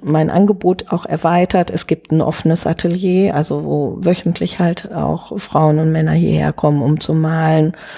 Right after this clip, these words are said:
Und, äh, in diese Rolle der Kunstpädagogin bin ich jetzt auch irgendwie reingewachsen irgendwie. Das,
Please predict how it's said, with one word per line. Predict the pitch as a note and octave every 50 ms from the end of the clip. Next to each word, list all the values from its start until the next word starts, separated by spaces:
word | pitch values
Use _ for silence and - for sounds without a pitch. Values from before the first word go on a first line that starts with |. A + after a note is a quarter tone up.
| - - - - - - - - - _
Und, | - - E3+ F3 E3+ E3+ E3+ - -
äh, | - D#3+ D#3+ D#3+ E3 E3
in | - E3+ F3+
diese | F#3 F#3 F3+ F#3 G3
Rolle | F3+ - D3 E3+ F#3+ G#3+ G#3 G3 F#3 F#3 F3 D#3+ -
der | - E3+ F3 F3 E3+
Kunstpädagogin | - - F#3+ G3 - - - G#3 G3 G3 F#3+ F#3+ - E3+ F#3 F#3 G#3 G#3 G3 F#3
bin | - F3+ F#3+
ich | F#3 -
jetzt | - G3+ - -
auch | F3+ G#3 - -
irgendwie | - E3 E3+ F3 - F3
reingewachsen | F3 - E3 D#3+ E3 E3+ F3 F3 - D#3+ - - - - E3 D#3 E3+ -
irgendwie. | D#3+ E3 E3 E3 F3 - - - C3+ C#3+ D3+ D#3
Das, | - E3 F3 - - - - - - - - -